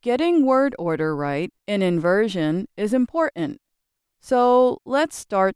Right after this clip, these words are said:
there. There are two ideas worth remembering. The first is that many types of inversion use the auxiliary verb plus subject plus main verb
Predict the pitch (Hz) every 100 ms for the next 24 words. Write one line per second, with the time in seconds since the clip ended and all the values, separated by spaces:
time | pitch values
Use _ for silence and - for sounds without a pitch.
0 | - 196 175 139 151 - _ _ _ _
1 | _ _ _ _ _ _ 214 233 226 226
2 | - 330 359 370 285 254 254 208 160 160
3 | 175 165 170 196 202 208 202 180 156 147
4 | 147 - _ _ _ _ _ _ _ 220
5 | - 320 320 190 180 - _ - 208 190
6 | 208 202 170 196 220 294 311 208 160 147
7 | - 170 165 160 156 156 160 190 185 196
8 | _ _ _ - 214 240 240 226 - 214
9 | 190 202 190 208 254 285 302 285 226 160
10 | 156 156 - _ _ 277 302 - 277 220
11 | 165 160 170 _ _ _ _ 214 202 -
12 | 190 214 277 214 160 156 170